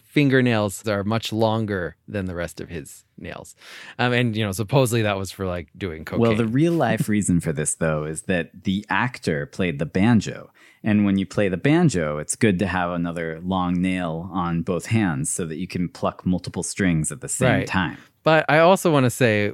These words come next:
Speaker 1: when you play the banjo, <laughs> it's good to have a little cocaine. <laughs>
Speaker 2: Wow. <laughs> Yeah, I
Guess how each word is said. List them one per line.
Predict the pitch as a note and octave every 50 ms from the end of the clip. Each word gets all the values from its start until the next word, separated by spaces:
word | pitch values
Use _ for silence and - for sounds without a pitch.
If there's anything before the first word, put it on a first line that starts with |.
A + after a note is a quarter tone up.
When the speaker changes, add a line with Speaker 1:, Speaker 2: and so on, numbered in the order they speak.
| - -
Speaker 1:
when | - B2+ B2 B2+ A#2+ A#2
you | A#2 A2+
play | - C3+ B2
the | A2+ G#2
banjo, | G2 A#2 A#2+ A#2 G#2+ G#2 G#2 F#2+ - - -
<laughs> | - _ -
it's | - - -
good | - E3+ D3+ A2
to | A2+
have | A#2+ A2+ G2
a | G2+
little | G2+ G#2+ G2+ F#2+
cocaine. | - - G#2 - - - - D#3 - D#3 - D3+ C#3+ -
<laughs> | - -
Speaker 2:
Wow. | C#3 A#2+ A2+ C3+ B2 A#2+ A#2+ A#2+ B2 B2+
<laughs> | B2 C3 B2 - - E3+ C#3+ C3 - G#3 G#3+ - E3 -
Yeah, | - F3+ C#3+ C3 - B3 G#3+ B2+ - B3 A#3+ - A3+ A#3 A3+ - -
I | A#3